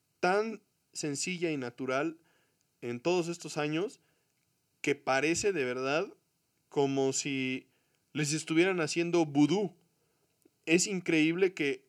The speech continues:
de nueva cuenta lo hayamos visto que un balón le pase entre las manos y le cae en las manos a otro, a, a, a un defensivo.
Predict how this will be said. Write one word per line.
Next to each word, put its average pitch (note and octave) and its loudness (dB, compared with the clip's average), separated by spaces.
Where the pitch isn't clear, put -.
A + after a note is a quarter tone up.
de C3 -2
nueva D#3+ 0
cuenta E3 0
lo D3 4
hayamos D#3+ 2
visto E3+ -10
que C#3 -2
un D#3+ -4
balón E3 0
le D#3 0
pase E3 -2
entre F3 -6
las C3 -4
manos D3 -4
y C3 -4
le C3+ 0
cae E3+ 4
en E3+ 2
las C#3 0
manos D3+ -2
a B2 -8
otro, C#3 -4
a, B2 -6
a, A#2+ -6
a B2+ -4
un C#3 -2
defensivo. D3 -4